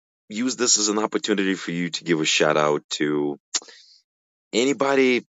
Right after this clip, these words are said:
and everybody who you want to. I mean, I'm sure on this journey of the last two years, there were,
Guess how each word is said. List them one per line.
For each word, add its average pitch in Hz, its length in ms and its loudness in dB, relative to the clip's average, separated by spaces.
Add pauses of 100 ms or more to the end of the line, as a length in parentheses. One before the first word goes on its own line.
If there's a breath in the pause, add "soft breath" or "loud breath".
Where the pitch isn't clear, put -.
(140)
and 107 200 0
everybody 110 580 2
who 110 180 -2
you 104 120 0
want 98 280 -2
to. 67 220 -6 (240)
I 69 40 -10
mean, 76 140 -2
I'm 80 120 -2
sure 92 400 2
on 87 80 -2
this 87 160 0
journey 85 560 2 (420 soft breath)
of 76 120 -10
the 85 80 4
last 87 280 2
two 87 100 -2
years, 80 320 2
there 80 160 2
were, 78 360 0